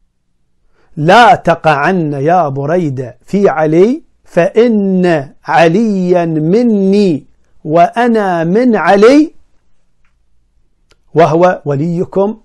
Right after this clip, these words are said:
بعدي." فقال ابن كثير: هذه الواقعة خاصة ترتبط بمن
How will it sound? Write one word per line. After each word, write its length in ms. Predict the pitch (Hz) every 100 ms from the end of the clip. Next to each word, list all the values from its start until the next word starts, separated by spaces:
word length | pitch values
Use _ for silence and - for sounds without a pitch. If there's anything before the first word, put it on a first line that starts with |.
| -
بعدي." 440 | 120 127 104 - - _ _ _ _ _ _ _ _ _ _ _
فقال 320 | 143 247 247
ابن 180 | 180 165
كثير: 520 | - 131 160 208 220 - _ _ _ _ _ _ -
هذه 400 | 214 180 143 143 _ 151
الواقعة 760 | 143 147 156 170 151 233 277 _ _ _ _ _ _ _ _ _ _ _ _ _ _ _
خاصة 640 | - 185 220 180 - 170 - _ -
ترتبط 640 | 180 160 - 175 196 196 156
بمن 440 | 160 175 185 190